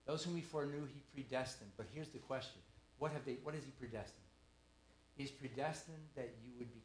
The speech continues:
conformed to the image of his son.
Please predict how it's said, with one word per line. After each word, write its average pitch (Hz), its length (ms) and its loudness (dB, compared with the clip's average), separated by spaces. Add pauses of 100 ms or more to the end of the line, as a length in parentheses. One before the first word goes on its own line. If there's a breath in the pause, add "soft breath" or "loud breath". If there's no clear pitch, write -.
conformed 131 760 -2
to - 1200 -20
the 110 160 -6
image 104 280 -10 (960)
of - 160 -20
his - 120 -20
son. - 240 -20